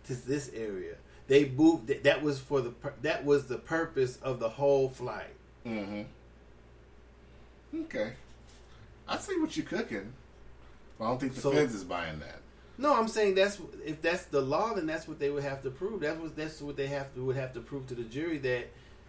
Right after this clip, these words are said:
Speaker 1: that that's what's his intent.
Speaker 2: Mm-hmm.
Speaker 1: Then they would have to prove that actually what he's talking about, and I don't know what they're saying, he's identifying her as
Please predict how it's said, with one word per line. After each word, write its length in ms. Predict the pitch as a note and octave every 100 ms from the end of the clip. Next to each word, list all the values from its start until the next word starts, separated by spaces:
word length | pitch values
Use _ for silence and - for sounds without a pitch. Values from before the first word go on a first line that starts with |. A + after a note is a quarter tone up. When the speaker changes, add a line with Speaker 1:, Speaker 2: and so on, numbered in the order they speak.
| - -
Speaker 1:
that 240 | B2+ B2+
that's 260 | C3+ D#3 D3
what's 260 | C3+ B2+ C3
his 140 | A#2
intent. 640 | A2 G#2+ - G#4+ G#3 - -
Speaker 2:
Mm-hmm. 480 | E3+ D#3+ D#3 D#3 - - -
Speaker 1:
Then 220 | D3 A#3
they 120 | A#3+
would 140 | A3+ G3+
have 160 | F#3+
to 80 | E3
prove 480 | D3 D#3+ D#3+ D3+ D3+ - - - - A#2+
that 400 | C3+ C3 A2+ - - - - - - - - - - -
actually 320 | C#3+ D#3 D#3+
what 200 | D3 D3+
he's 220 | C#3+ D3+
talking 420 | C3 D3+ F#3 G#3+ D3+
about, 340 | B2+ B2 B2
and 140 | C3
I 160 | A2+ C3+
don't 180 | D#3 C#3+
know 140 | C#3
what 320 | B2 A#2+ D3
they're 160 | D3 C3
saying, 320 | C3 C#3 C3
he's 240 | A#2+ C#3+ C3+
identifying 840 | B2 C3 C3+ B2+ C3 B2+ A#2+ A#2
her 100 | A2+
as 360 | A2 A2 G#2+